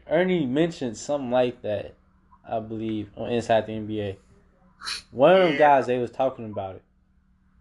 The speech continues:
Speaker 2: That's, that's like the second Golden State,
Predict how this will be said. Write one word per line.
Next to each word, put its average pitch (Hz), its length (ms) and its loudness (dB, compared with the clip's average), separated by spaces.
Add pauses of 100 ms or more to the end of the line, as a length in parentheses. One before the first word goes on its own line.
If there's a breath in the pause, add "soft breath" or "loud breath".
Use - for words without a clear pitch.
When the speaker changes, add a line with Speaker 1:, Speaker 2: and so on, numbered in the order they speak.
(840)
Speaker 2:
That's, 165 300 0 (100)
that's 160 220 -6
like 156 200 -4
the 131 100 -16
second 135 560 -8
Golden 131 500 -12
State, 131 500 -8